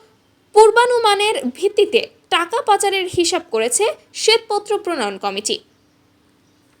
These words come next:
কমিটির পেশ করা প্রতিবেদনে বলা হয়েছে, গত কয়েক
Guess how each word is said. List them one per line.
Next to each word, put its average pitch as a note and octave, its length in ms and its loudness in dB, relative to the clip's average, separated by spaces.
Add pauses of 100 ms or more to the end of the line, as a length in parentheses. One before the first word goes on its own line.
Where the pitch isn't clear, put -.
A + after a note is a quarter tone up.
(880)
কমিটির A4 400 2 (100)
পেশ A4 280 4
করা A4+ 200 2
প্রতিবেদনে F#4+ 520 -2
বলা C#4 260 4
হয়েছে, E4+ 340 -2
গত D#4+ 320 -2
কয়েক D4+ 240 2